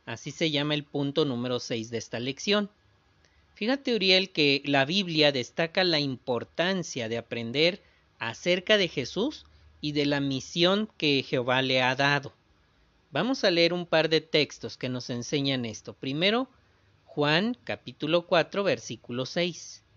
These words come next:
Jesús le contestó: "Yo soy el camino,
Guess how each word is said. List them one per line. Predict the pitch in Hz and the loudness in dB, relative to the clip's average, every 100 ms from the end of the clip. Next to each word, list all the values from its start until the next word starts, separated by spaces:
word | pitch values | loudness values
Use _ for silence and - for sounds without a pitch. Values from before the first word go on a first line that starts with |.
| _ _ _ _ _ _ | _ _ _ _ _ _
Jesús | - 156 - 226 302 - - _ - | -2 -2 0 -2 -2 -6 -20 _ -12
le | 139 143 143 | -4 2 2
contestó: | - 127 113 113 - 92 - _ _ - - - _ _ _ _ _ 139 127 | 0 -6 -4 -6 -6 -12 -14 _ _ -20 -20 -20 _ _ _ _ _ -16 -4
"Yo | 147 170 180 | 4 4 4
soy | - 170 170 | 0 2 2
el | 160 | 2
camino, | 160 147 151 139 | 2 2 0 -2